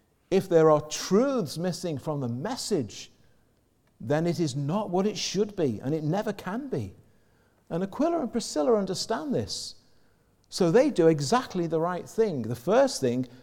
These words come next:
they take him to one side. They don't in any way make a public spectacle of him. They quietly take him to one side and they teach him.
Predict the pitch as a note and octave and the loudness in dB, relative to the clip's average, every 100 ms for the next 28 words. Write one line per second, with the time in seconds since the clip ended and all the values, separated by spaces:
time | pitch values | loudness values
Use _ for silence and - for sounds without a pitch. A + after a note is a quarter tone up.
0 | _ C3+ C3 - D3+ C3+ C3 A#2+ A#2+ A#2+ | _ -2 -2 -2 -4 -2 -4 -4 -6 -4
1 | A2 - - F3+ D#3 G2+ E2+ - _ _ | -6 -8 -8 -8 -6 -8 -8 -14 _ _
2 | _ _ _ _ _ _ _ _ _ _ | _ _ _ _ _ _ _ _ _ _
3 | _ _ - - - - - - A2+ A#2+ | _ _ -20 -18 -18 -20 -4 -2 0 0
4 | A#2+ A#2+ B2+ F#3 D3 B2 D3 C#3 A#2 A#2 | 0 0 0 0 0 2 2 -2 -4 -8
5 | - C#3+ B2+ B2 - - C#3+ - - - | -4 -2 -2 -6 -10 -6 -6 -6 -12 -8
6 | D3 D3 E3+ F#3+ F#3+ _ _ _ _ _ | -8 -8 -8 -10 -12 _ _ _ _ _
7 | _ _ _ _ _ - F#2 - C3 C#3 | _ _ _ _ _ -8 -6 0 4 6
8 | E3+ F3+ F3 F#3+ F3+ F3+ - F3 E3 - | 4 -2 0 0 2 -4 0 0 0 -4
9 | - A2 A2 A2+ - _ _ _ _ _ | -4 -4 -4 -6 -8 _ _ _ _ _
10 | _ _ _ _ _ _ _ _ _ A#2+ | _ _ _ _ _ _ _ _ _ -2
11 | A#2 A2+ - E3+ D#3+ - G#2 | -2 -4 -10 -12 -12 -12 -12